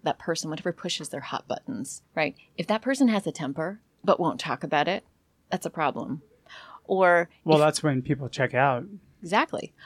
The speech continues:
Speaker 1: Or if you've got, I've also seen, um, communication styles. Like, the meeting isn't happening in the meeting. It's happening after the meeting, in a corner, when someone can influence the C E O. And then everything changes. So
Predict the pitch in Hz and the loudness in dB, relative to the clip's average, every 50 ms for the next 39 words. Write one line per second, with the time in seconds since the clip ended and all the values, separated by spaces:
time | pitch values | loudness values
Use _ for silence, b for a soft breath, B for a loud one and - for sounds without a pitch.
0 | B B B - 233 226 220 - - 233 214 - 233 214 208 208 - - 180 170 | B B B 4 4 6 6 2 0 -2 0 2 4 4 4 2 0 -2 -6 -4
1 | - - - 185 - - 202 196 - - 208 196 190 185 190 190 - - - 175 | -2 -2 -2 -2 0 -2 -4 -2 -2 -2 -2 0 0 -2 -2 -4 -6 -4 -2 0
2 | 180 180 175 185 185 - - - 208 202 190 - 202 214 226 - 180 160 - - | 0 0 -2 -4 -8 -4 0 2 2 2 2 0 -2 -2 -2 -2 -4 -6 -4 -2
3 | 143 131 117 123 - - - - _ _ - 175 175 - B B B B B _ | -2 -2 -2 -2 -6 -10 -16 -18 _ _ -2 0 0 -2 B B B B B _
4 | _ _ _ _ _ - 214 226 220 214 214 208 208 202 202 190 196 202 226 262 | _ _ _ _ _ 0 2 2 2 2 2 0 -2 -2 -2 2 4 6 6 8
5 | 302 302 285 254 247 226 220 190 165 185 202 226 - 175 160 147 143 135 127 123 | 8 8 8 8 6 6 4 0 2 2 0 0 0 -2 0 0 0 0 2 2
6 | 151 160 151 127 - - - 151 - _ _ _ _ _ - - - 196 208 214 | 2 2 2 0 0 -2 -6 -12 -14 _ _ _ _ _ -6 -4 -2 -2 -4 -4
7 | 208 208 185 170 160 156 147 - - 127 123 117 113 87 - 113 - - 196 233 | -4 -4 -4 -2 -4 -4 -4 -6 -10 -10 -8 -6 -6 -6 -6 -6 -2 -2 0 0
8 | 247 - - - 175 170 165 165 165 165 - _ _ _ _ _ - 196 175 165 | -2 -2 -4 -4 -4 -4 -4 -8 -10 -12 -16 _ _ _ _ _ -4 -4 -2 -2
9 | - 190 170 165 160 156 - 165 - - 160 - - 156 143 143 - - 135 - | 0 -2 -2 -2 -4 -6 -6 -6 -6 -4 -6 -6 -6 -6 -6 -6 -6 -10 -12 -8
10 | - 143 104 101 135 135 - - - 165 - _ _ _ _ _ _ - 190 202 | -6 -6 -4 -4 -2 -2 -4 -4 -6 -10 -14 _ _ _ _ _ _ -2 0 2
11 | 190 185 175 160 156 151 147 139 - - 156 156 151 151 143 - - B B B | 2 2 2 0 0 -4 -6 -6 -6 -6 -6 -6 -6 -6 -8 -8 -12 B B B
12 | B B - - 208 180 170 156 - | B B -2 4 4 6 4 4 0